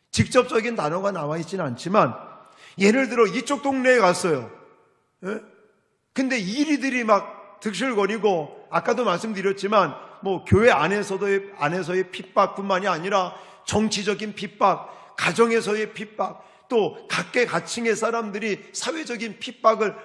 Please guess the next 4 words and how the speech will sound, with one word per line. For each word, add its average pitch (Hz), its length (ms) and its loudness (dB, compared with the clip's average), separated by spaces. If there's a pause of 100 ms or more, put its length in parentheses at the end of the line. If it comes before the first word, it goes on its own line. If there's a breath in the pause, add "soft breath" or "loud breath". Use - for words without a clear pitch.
하면 220 420 2 (280 loud breath)
이 262 220 -4
동네에서 233 880 2
그냥 240 320 2